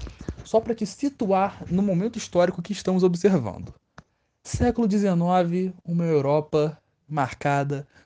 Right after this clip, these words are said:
pela segunda revolução industrial, a revolução industrial do aço, do ferro, da, da eletricidade, dos automóveis, dos telemóveis. Você observa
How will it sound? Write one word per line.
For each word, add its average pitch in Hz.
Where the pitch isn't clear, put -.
pela 143
segunda 190
revolução 170
industrial, 123
a 156
revolução 170
industrial 156
do 131
aço, 139
do 139
ferro, 139
da, 139
da 151
eletricidade, 143
dos 139
automóveis, 131
dos 135
telemóveis. 135
Você 143
observa 160